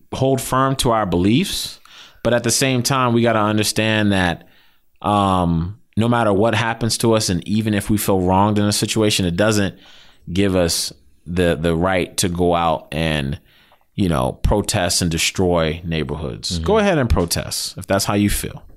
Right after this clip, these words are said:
Speaker 1: Okay. My protest is me starting a business.
Speaker 2: Mm-hmm.
Speaker 1: My protest is, is me doing things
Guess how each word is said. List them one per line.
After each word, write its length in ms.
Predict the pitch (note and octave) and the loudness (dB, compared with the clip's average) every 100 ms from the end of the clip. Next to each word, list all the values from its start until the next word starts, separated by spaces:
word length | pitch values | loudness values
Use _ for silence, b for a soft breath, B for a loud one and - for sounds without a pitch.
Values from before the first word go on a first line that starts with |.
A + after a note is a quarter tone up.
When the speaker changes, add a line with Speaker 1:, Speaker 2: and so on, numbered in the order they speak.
| - | -16
Speaker 1:
Okay. 380 | - - A#1 - B B B | -12 -8 -8 -10 B B B
My 160 | G2+ D#3+ | -2 -2
protest 580 | E3 B2 - A2+ G#2+ - | 0 -2 0 0 0 0
is 100 | E2+ | 0
me 160 | F#2 | 0
starting 340 | F2+ - D2+ C2 | 0 0 -2 -2
a 40 | |
business. 600 | B1+ A1+ - - - - - | -8 -8 -10 -14 -14 -16 -12
Speaker 2:
Mm-hmm. 200 | C#2+ C#2 C#2+ B | -12 -12 -10 B
Speaker 1:
My 120 | C#3 | -2
protest 540 | F3+ C#3 B2+ G#2+ G2 F#2+ | 0 0 2 2 2 2
is, 280 | F2 D#2+ | 2 0
is 300 | - F2+ E2+ | -2 0 2
me 460 | F2+ G2+ G2+ F#2+ - B B B B F2 | 2 2 2 0 -4 B B B B -2
doing 480 | F#2+ G#2 G2+ F#2+ F2 | 2 2 2 0 0
things 720 | - F#2+ F#2 F2+ F2 - | -2 0 0 0 0 -2